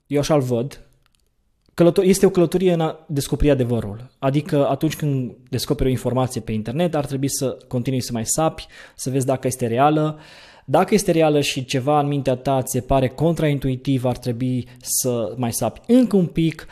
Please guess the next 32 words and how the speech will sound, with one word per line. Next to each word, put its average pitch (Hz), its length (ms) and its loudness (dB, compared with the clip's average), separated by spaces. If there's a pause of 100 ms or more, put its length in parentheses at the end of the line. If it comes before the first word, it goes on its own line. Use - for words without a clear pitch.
(100)
să - 200 -4
vezi 147 480 -2
pe 127 120 0
ce 185 240 0
bază 131 560 2
este 120 320 -2
acea 120 180 -4
informație 123 560 -2
reală 135 440 2 (180)
și - 100 -8
așa 139 140 -4
mai 123 100 -2
departe. 113 460 -4
Tot 160 160 -6
acest 151 240 0
proces 151 300 -2
presupune 131 720 -4
un 123 500 -2 (380)
efort 131 460 2
din 120 140 0
partea, 113 720 -2
din 120 120 -4
partea 123 320 2
ta. 117 480 0 (300)
Dar, 143 300 4 (800)
în 185 400 8
realitate, 143 1000 2 (520)
ar 139 160 0
trebui 139 400 -2 (220)
ca 139 420 0
educația 139 720 0
să 131 560 -4